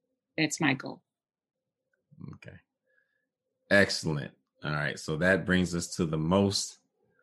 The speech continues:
Speaker 2: important question that we ask of all of our guests.
Speaker 1: Okay.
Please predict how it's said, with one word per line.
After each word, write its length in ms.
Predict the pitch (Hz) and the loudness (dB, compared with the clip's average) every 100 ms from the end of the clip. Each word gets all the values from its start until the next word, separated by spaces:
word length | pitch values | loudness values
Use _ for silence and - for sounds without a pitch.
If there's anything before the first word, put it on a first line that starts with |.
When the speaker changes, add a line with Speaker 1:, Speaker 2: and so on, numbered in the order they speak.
| _ _ _ _ | _ _ _ _
Speaker 2:
important 1000 | 85 80 - - 135 117 85 87 82 90 - | 0 0 -2 -4 4 6 6 4 2 -4 -10
question 720 | - 98 - - 76 73 80 - - | 2 4 4 0 -2 -2 -4 -10 -8
that 180 | 78 76 | -4 -2
we 180 | 80 - | -2 0
ask 440 | 85 80 - - | 2 2 0 -6
of 120 | 71 - | -8 -2
all 160 | 82 80 | 0 2
of 80 | 76 | 0
our 160 | 73 | 0
guests. 540 | 76 82 87 - - - _ _ _ 180 | 0 0 0 -4 -12 -16 _ _ _ -8
Speaker 1:
Okay. 340 | 170 151 | -4 -4